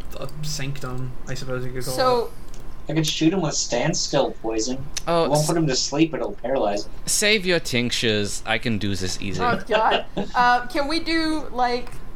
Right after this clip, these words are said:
Speaker 3: My
Speaker 2: can we
Speaker 3: stall?
Speaker 2: try, or I try, some kind of, like, roll to, like, get this door open as quietly as possible so that
Speaker 4: I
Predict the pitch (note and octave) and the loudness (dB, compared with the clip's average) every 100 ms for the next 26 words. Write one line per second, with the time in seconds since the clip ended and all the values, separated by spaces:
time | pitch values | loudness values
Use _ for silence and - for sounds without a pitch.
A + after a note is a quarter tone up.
0 | - - C3+ - C#4+ C#4+ G#3+ B3+ C#4 C#4 | -4 0 0 0 2 6 6 6 6 4
1 | C4+ A3+ G#3 G#3 G#3+ - B3 A#3 A#3+ A#3 | 2 -2 0 0 0 2 2 2 0 -2
2 | - A3 B3+ A3+ G#3 F#3+ F#3 F#3 - F#3+ | -2 -2 0 0 0 -2 0 0 -2 -8
3 | F#3 F3+ G3 G3+ G3+ G3+ - F#3+ F3 F3+ | -4 -2 -2 0 0 -2 -4 -2 0 -2
4 | - F#3+ F#3+ F#3+ G#3 G#3 F#3+ G#3 G3 G#3 | -4 -2 0 0 0 0 0 0 2 2
5 | - G#3 G#3 A3 F#3+ F#3 - G#3+ G#3 G3+ | 4 2 2 0 -2 -2 -2 2 4 2
6 | F3 G#3 G3 - F#3+ G3 - G#3 G#3+ G#3+ | 2 0 0 2 2 2 0 0 2 4
7 | G#3 - G3 F#3+ F#3 F3+ - - - - | 2 0 -2 0 0 0 -2 -4 -4 -4
8 | - - C3 A2 A2 | -2 0 2 2 0